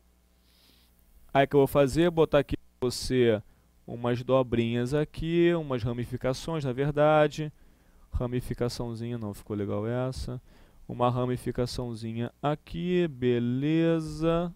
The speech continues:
ótimo. Algo semelhante nessa região aqui, uma ramificação da raiz. Boa. Ramificação da raiz. Beleza.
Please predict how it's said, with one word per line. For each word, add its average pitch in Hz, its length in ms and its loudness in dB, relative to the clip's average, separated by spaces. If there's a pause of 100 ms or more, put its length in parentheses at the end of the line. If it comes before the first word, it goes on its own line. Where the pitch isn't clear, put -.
(100)
ótimo. 156 800 0 (800)
Algo 131 380 4
semelhante 170 920 0
nessa 143 360 0
região 139 240 0
aqui, 175 420 0
uma 143 240 2
ramificação 139 800 -2
da 127 80 2
raiz. 165 640 0 (1200)
Boa. 170 440 6 (640)
Ramificação 139 1000 -2
da 135 100 0
raiz. 110 680 0 (440)
Beleza. 104 960 0